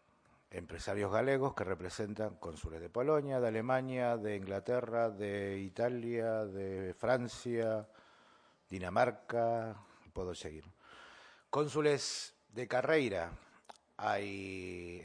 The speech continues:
nestos, nestos intres en Vigo, un, dous, Argentina e Venezuela. Eu son cónsul honorario, non sou gran empresario, ni empresario siquiera,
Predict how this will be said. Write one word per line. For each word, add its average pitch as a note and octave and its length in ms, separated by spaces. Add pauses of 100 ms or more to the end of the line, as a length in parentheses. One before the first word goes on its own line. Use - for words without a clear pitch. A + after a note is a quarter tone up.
nestos, - 800
nestos G2 360
intres A#2 360
en A2+ 160
Vigo, C3+ 320
un, D3+ 320 (400)
dous, B2 480
Argentina A#2+ 720
e A2 80
Venezuela. F2 600 (1000)
Eu A#2 160
son A#2 160
cónsul A#2+ 280
honorario, C3+ 680
non A2 160
sou A#2+ 160
gran G#2 200
empresario, G#2+ 440
ni G2 160
empresario F#2+ 560
siquiera, A2+ 480